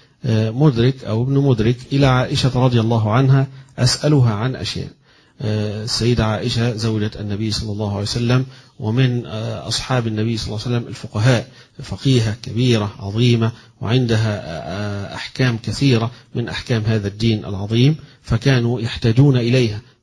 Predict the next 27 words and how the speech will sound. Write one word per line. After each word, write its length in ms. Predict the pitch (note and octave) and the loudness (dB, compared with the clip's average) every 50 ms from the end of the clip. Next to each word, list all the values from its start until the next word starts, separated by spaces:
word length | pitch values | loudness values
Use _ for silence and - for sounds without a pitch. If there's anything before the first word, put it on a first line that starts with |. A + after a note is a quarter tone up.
| _ _ - | _ _ -10
كبار 320 | - A#2 G#2+ A#2+ C3+ C3+ | -8 -4 0 0 0 2
الصحابة 500 | B2+ A#2 - A#2+ A2+ - C3 B2 A2+ A2 | 0 -2 -4 -6 -6 -4 -2 -2 0 0
وصغار 440 | G#2+ G#2 G#2+ - A#2+ G#2+ A#2 C3 C3+ | -2 -2 -4 -4 -4 -4 -2 -2 -2
الصحابة 540 | B2+ - - A#2+ A2 - A#2 A2 G#2+ A2+ A2 - - _ _ _ - | -4 -6 -8 -8 -8 -6 -4 -4 -4 -4 -6 -8 -12 _ _ _ -14
يحتاجون 580 | A2 - - - G#2+ G#2 A#2 B2 B2 B2 B2 | -12 -10 -6 -6 -4 0 0 2 2 2 0
إلى 300 | A#2+ - A2+ A2+ A2+ A2+ | -2 -4 -4 -2 -2 0
علم 420 | A2+ A2+ G#2 G2 A2 A2+ A2+ A2 G#2 | -2 -2 -4 -4 -4 -4 -4 -4 -6
السيدة 380 | G2 - - G#2+ G#2 G#2+ G2+ | -6 -4 -4 -2 -2 -2 -2
عائشة 340 | G2 G#2 - B2 - G#2+ A2 | -2 -2 -4 -4 -4 -4 -4
رضي 140 | A2 G#2+ G2+ | -4 -4 -4
الله 240 | F#2+ G#2 G#2 G2+ G2 | -4 -4 -4 -4 -4
تبارك 300 | - G#2 G#2+ G2 G2 G#2 | -2 -2 -2 -2 -4 -4
وتعالى 200 | - G2 F#2+ F2+ | -4 -4 -4 -4
عنها. 220 | F2+ F2 F2 - - _ - - - - - _ _ _ | -6 -8 -10 -14 -20 _ -20 -20 -20 -20 -20 _ _ _
فهذا 640 | - C#3+ C3+ D#3 D#3 C#3 B2+ B2+ C3 C#3 C#3 - - | 2 4 6 6 6 6 4 2 0 0 0 -2 -4
رجل 540 | A#2+ C3 C3+ B2+ G#2+ G#2+ A2 A#2+ C3+ C#3+ C#3+ - - _ _ _ - | -4 0 0 0 2 2 0 0 0 -2 -4 -8 -18 _ _ _ -6
أرسله 800 | C3 B2 A#2 A#2+ - D3 C#3 B2 A#2 A#2 A#2 A#2+ A#2+ B2 B2 - G#2+ G#2 A2 | -4 -2 -2 0 0 0 0 2 0 0 0 0 -2 -4 -4 -8 -8 -6 -2
رجل 400 | A2+ B2 A#2+ G#2+ A2 A2+ B2 - - | 2 2 2 2 2 -2 -4 -4 -8
اسمه 320 | A#2 - - G#2+ G#2+ G#2+ A#2 | -10 -8 -6 -6 -2 0 0
مدرك 320 | A2+ G#2 G#2 A#2+ A#2+ - | 0 2 0 -2 -2 -4
أو 120 | - - G#2+ | -6 -6 -4
ابن 100 | G2+ G#2 | -4 -4
مدرك 400 | G2+ G#2 A2 G#2+ B2+ D3 D#3+ - - - - - _ _ _ - | -4 -2 0 2 2 2 0 -2 -6 -20 -20 -20 _ _ _ -8
إليها 600 | - A#2+ F#3+ D#3+ D3 C#3 C3+ A#2+ A2 A2 A#2 B2 | -8 -4 0 2 4 6 6 6 6 4 4 2
يسألها 520 | B2 A#2 A2+ A2 - - C#3 C3 A#2 A2 A2 | 2 0 0 -2 -4 -4 -2 -2 0 0 -2
عن 160 | G#2+ G#2+ G#2 | -4 -6 -6
أشياء. 320 | - G2 - - F2 F2 | -8 -8 -8 -8 -10 -10